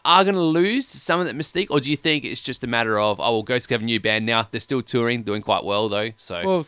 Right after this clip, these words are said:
Speaker 2: considering he always changes, uh, was it the, um, ex-, apparently the extras, he's apparently the only person of the band. Apparently everyone else is a session muso. So technically, he ke-, yeah, it's fine. People might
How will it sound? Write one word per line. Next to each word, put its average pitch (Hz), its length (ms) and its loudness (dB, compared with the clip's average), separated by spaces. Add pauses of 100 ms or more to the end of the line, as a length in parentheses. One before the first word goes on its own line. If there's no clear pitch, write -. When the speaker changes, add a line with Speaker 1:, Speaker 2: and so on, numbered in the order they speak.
Speaker 2:
considering 170 420 -2
he 143 160 -2
always 139 300 2
changes, 117 520 -4
uh, 104 340 0 (480)
was 107 120 -10
it 107 140 -10
the, 101 160 -8
um, 101 260 -8
ex-, - 340 -8
apparently 170 360 0
the - 40 -4
extras, - 340 0
he's 135 220 -4
apparently 127 300 -2 (100)
the - 80 -8
only 120 460 -4 (200)
person 117 300 -4
of 113 160 -4
the 120 60 -8
band. 101 320 -4
Apparently 117 320 -4
everyone 104 160 -6
else 98 180 -8
is 101 80 -12
a 95 80 -14
session 123 420 -6
muso. 90 340 -8 (500)
So 165 220 -2
technically, 190 400 0
he 143 80 -2
ke-, - 260 -10
yeah, 110 460 -2
it's 120 240 -4
fine. 147 280 0
People 143 240 -4
might 131 260 0